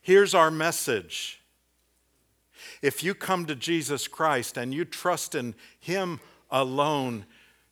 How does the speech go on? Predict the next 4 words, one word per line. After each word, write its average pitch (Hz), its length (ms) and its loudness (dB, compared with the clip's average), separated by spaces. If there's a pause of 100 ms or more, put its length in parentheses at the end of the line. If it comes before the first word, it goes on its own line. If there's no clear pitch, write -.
your 147 600 2 (160)
sins 156 800 -4 (320)
are 139 480 6 (240)
forgiven. 123 800 2